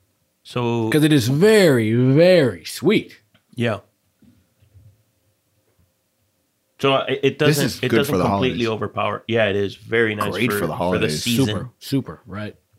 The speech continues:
Speaker 1: It doesn't completely overpower the cigar, so that's nice. Uh, it doesn't knock out that pepper,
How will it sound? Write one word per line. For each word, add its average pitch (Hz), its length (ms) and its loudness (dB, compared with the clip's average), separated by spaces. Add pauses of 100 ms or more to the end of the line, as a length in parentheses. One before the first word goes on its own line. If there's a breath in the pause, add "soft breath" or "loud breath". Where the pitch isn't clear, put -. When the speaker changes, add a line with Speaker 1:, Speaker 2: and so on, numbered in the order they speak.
(200)
Speaker 1:
It 123 140 -4
doesn't 156 240 -2
completely 143 420 -4
overpower 120 500 -2
the 120 80 -6
cigar, 107 360 -6
so - 160 -8
that's 117 240 -4
nice. - 420 -8 (640)
Uh, 101 380 -6 (1200)
it 110 240 -10
doesn't 143 400 -2
knock 120 400 -2
out 110 380 -2 (1200)
that 110 340 -6
pepper, 107 420 -4